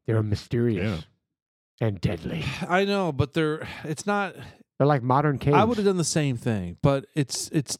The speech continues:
Speaker 3: different when, when
Speaker 2: I
Speaker 3: I, when
Speaker 2: know.
Speaker 3: I think of it as a dad, I'm like, "What the fuck were my kids doing in a storm drain?"
Speaker 2: Right.
Speaker 3: And then when I, I, I heard that it's like they could,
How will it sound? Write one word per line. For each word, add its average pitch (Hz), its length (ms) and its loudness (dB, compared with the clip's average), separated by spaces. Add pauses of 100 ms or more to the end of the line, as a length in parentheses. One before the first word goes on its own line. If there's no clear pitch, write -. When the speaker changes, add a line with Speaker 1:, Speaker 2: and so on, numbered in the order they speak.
Speaker 3:
different 185 380 0
when, 123 400 0
when 139 180 2
Speaker 2:
I 156 100 2
Speaker 3:
I, - 40 2
when 160 140 2
Speaker 2:
know. 160 60 2
Speaker 3:
I 156 60 2
think 226 260 -2
of 196 120 0
it 175 80 0
as 127 180 0
a 104 60 0
dad, 135 540 0
I'm 117 180 -2
like, 113 240 0
"What 104 560 -4
the 107 160 0
fuck 151 540 -4
were 123 180 -2
my 113 340 -2
kids 113 380 -8
doing 98 320 -2
in 95 100 -4
a 95 60 -8
storm 123 360 -2
drain?" 95 220 -6 (180)
Speaker 2:
Right. 82 260 0
Speaker 3:
And 135 460 -2 (160)
then 143 380 -2
when 143 160 -2
I, 139 180 -4 (220)
I, 131 300 -4
I - 20 -4
heard 131 540 -2
that 113 320 -4 (340)
it's - 240 -2
like 120 220 -2
they 156 140 0
could, 131 260 -6